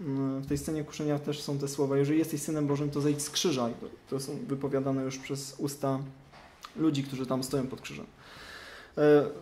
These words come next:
wydarzenia towarzyszące narodzinom oraz śmierci. Śmierć dzieci po narodzinach Jezusa, tu po drugiej stronie mamy wskrzeszenie zmarłych, w, przy, w trakcie Jego śmierci. E, idea wypełnienia sprawiedliwości.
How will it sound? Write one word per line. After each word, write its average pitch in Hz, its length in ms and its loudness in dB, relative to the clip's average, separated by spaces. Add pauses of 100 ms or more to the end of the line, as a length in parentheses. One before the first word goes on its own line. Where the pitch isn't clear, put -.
(120)
wydarzenia 175 540 8
towarzyszące 170 640 4
narodzinom 160 500 4
oraz 151 260 4
śmierci. 151 440 2
Śmierć 175 380 4 (120)
dzieci 175 320 4
po 190 120 2
narodzinach 185 500 4
Jezusa, 185 400 2
tu 180 300 -2 (120)
po 170 100 2
drugiej 180 260 2
stronie 175 260 0
mamy 165 220 2
wskrzeszenie 175 600 0
zmarłych, 165 500 4 (180)
w, 127 440 -6
przy, 156 340 2 (160)
w - 40 -6
trakcie 190 300 6
Jego 113 180 2
śmierci. - 440 -4 (840)
E, 143 380 8 (300)
idea 170 300 10
wypełnienia 175 480 4
sprawiedliwości. 170 1080 2